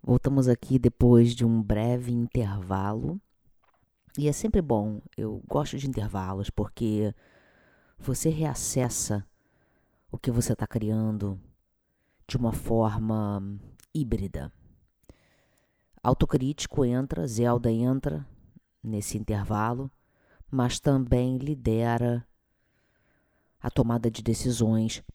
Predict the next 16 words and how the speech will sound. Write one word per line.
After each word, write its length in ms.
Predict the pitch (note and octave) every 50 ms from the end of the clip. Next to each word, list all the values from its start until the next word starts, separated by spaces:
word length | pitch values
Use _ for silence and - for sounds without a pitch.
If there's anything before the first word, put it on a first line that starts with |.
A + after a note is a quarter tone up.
| - _
Purple. 500 | - A2+ A#2 A2+ - - - - - - - - - - - - - - - - _
E, 480 | - E2+ F#2 F2+ E2+ D#2+ D2+ D#2 D#2+ D2+
hum, 140 | A#1+ C#2 F#2+ - - - - - - - - - - - - _ _ _ _ _ _ _ _ _ _ _ _ _ _ _ _ _ _ _ _ _ _ _
eu 120 | C3 C3+
sempre 320 | - - F#3 F3 - E3+ -
costumo 400 | - C#3+ - - - C#3+ C#3 C3+
fazer 280 | - C3+ A#2+ A2+ A#2+
as 120 | A2+ - -
coisas 280 | - A#2+ G#2+ A#2 A#2 A2
de 120 | - -
coração. 640 | - - A#2+ A2 A#2 - - - F#2+ G2 G2+ G2 G2 - _ - _ _ _ _ _ _ _ _ _ _ _ _ _ _ _ _ _ _ _ _ _
Se 200 | _ - - C3+
não 120 | B2+ B2+ B2+
tiver 880 | - - B2 A2 G#2 A2 A#2+ A#2 B2 B2+ B2+ B2+ B2 A#2 G#2+ G#2 G2+ G2 F#2+ - - _ _ _ _ _ _ _ _ _ _ _ _ _ _ -
esse 200 | - A2+ - -
coração, 880 | - - C3 A#2 G#2 G#2+ - - - A#2+ A2+ A#2 A#2 A#2 A2+ A2+ A#2+